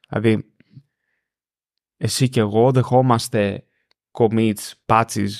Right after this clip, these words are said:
από διάφορο κόσμο και μετά εμείς αναλαμβάνουμε να τα στείλουμε upstream στο kernel. Αλλά εντάξει, αυτό έχει μια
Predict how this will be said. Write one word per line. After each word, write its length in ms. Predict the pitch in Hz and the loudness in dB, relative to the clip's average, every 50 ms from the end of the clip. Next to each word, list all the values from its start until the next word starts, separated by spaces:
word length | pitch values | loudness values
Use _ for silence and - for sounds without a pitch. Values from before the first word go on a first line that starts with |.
| - - _ _ | -16 -20 _ _
από 280 | - - - - - 107 | -8 -8 -6 -4 -6 -2
διάφορο 400 | 110 117 110 110 - 120 117 110 | 0 0 0 0 0 -4 -6 -6
κόσμο 380 | - 113 113 113 113 120 135 | -4 -4 -4 -2 -2 -2 -4
και 120 | 131 - 123 | -4 -4 -4
μετά 200 | 117 117 135 131 | -4 -2 0 0
εμείς 360 | 127 127 127 131 139 135 - | 2 2 4 2 2 2 0
αναλαμβάνουμε 680 | 135 120 113 110 104 107 104 110 107 104 104 101 101 98 | 0 0 2 2 0 0 0 0 0 0 0 0 -2 -2
να 60 | 95 | -4
τα 100 | 95 95 | -4 -6
στείλουμε 600 | 92 - - 110 101 98 104 104 101 98 95 98 - _ _ _ _ _ _ - - | -10 -8 -6 -6 -6 -4 -4 -4 -4 -6 -6 -8 -12 _ _ _ _ _ _ -6 -4
upstream 280 | 101 104 - - - 110 | -4 -4 -4 -8 -10 -10
στο 160 | - - 101 - | -10 -10 -10 -8
kernel. 280 | - 101 98 98 92 95 | -8 -8 -6 -8 -6 -4
Αλλά 160 | 104 110 113 117 | -2 0 0 2
εντάξει, 220 | 123 127 123 - | 2 2 0 -2
αυτό 120 | - - 127 | -2 -4 -2
έχει 100 | 113 123 | 0 0
μια 120 | 127 117 | 0 -2